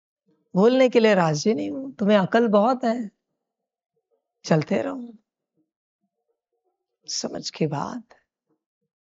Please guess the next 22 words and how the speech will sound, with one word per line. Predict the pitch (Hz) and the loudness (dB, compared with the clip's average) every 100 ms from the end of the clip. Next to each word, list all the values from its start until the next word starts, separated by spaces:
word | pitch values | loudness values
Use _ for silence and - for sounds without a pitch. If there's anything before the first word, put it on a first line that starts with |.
| _ _ _ _ - | _ _ _ _ -2
और | 185 | 2
देह | 175 202 233 | 4 6 4
से | - 226 | 6 4
देह | 202 208 220 | 6 4 4
के | 208 220 | 2 2
सारे | 202 180 202 | 4 4 2
संबंध, | 208 233 233 247 156 - _ _ _ _ _ _ _ _ _ - | 0 -6 -8 -10 -14 -20 _ _ _ _ _ _ _ _ _ -18
संबंध | - 165 180 226 | -2 2 4 6
माना | 240 226 233 | 4 6 4
सिर्फ | 226 247 240 | 4 4 2
संबंधियों | - 180 165 185 196 220 240 | 0 0 4 4 6 6 6
से | 226 262 | 4 4
नहीं | 262 285 | 6 6
होते, | 277 247 190 151 _ _ _ _ _ _ _ _ _ _ _ _ _ | 4 4 2 -2 _ _ _ _ _ _ _ _ _ _ _ _ _
अन्न | 175 185 202 | 2 4 4
से | 196 196 | 4 0
संबंध | 175 160 156 160 180 | 0 -2 -2 -2 -4
है, | 160 185 _ _ _ _ _ _ _ _ _ - | -10 -14 _ _ _ _ _ _ _ _ _ 0
वस्त्र | 185 190 - 208 190 | 2 2 2 4 4
से | - 180 | 2 2
संबंध | 165 156 170 208 | 2 0 0 -2
है, | 170 | -8